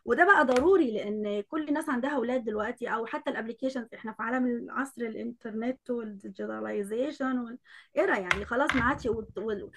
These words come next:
والسرعه رهيبه، انك عشان ت-، تكوب ويز وانك تعاصر لازم كمان تطور نفسك.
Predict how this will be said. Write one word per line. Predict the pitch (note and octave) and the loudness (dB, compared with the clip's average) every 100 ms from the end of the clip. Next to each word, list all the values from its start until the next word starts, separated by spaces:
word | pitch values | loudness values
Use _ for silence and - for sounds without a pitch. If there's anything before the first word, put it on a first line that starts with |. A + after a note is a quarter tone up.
| - - | -18 -10
والسرعه | G#3+ - E4+ D#4+ | -4 4 6 6
رهيبه، | B3 A#3+ G4 A3 | 2 6 6 6
انك | G3+ G#3 | -2 -4
عشان | A3+ A#3+ A#3 - | -6 -4 -4 -4
ت-، | G#3 F#3 - | -6 -4 -6
تكوب | B3 E4 C#4 | 2 2 6
ويز | D4+ D4 | 4 4
وانك | A#3 A3+ | 0 -2
تعاصر | - G#3+ C4 D#4 D#4+ - - - | -4 2 2 2 -2 -2 -12 2
لازم | C#4+ E4 D#4+ | 4 6 4
كمان | C4+ D#4+ | 2 2
تطور | D4+ C#4 C4+ | 0 -2 -2
نفسك. | A3+ G#3 - | -2 -4 -10